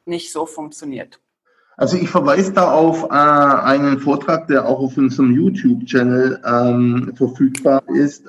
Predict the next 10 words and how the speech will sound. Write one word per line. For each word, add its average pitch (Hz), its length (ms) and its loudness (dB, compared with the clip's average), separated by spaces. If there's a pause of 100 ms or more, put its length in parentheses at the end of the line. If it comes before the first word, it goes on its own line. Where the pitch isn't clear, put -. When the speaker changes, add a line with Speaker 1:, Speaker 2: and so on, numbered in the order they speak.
Speaker 2:
äh, 120 160 0 (120)
Back 139 200 -2
to 156 160 2
the - 80 -4
Future. 131 640 0 (480)
Eine 127 200 2
kurze 202 380 0
Zusammenfassung 143 920 -2 (340)
ist, 139 420 -2 (960)
ähm, 143 280 0